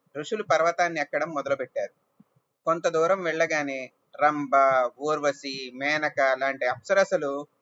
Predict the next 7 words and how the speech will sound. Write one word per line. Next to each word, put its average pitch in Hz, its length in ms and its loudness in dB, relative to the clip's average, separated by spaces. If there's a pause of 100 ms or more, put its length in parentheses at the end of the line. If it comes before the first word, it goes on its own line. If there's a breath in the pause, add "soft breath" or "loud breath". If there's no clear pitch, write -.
(320)
అందమైన 202 540 0
నృత్యం 180 460 -6
చేస్తూ 165 260 -2
కనిపించారు. 139 640 -4 (720)
ఆ 151 260 4
అందచందాల 214 680 0
నాట్యానికి 156 920 -4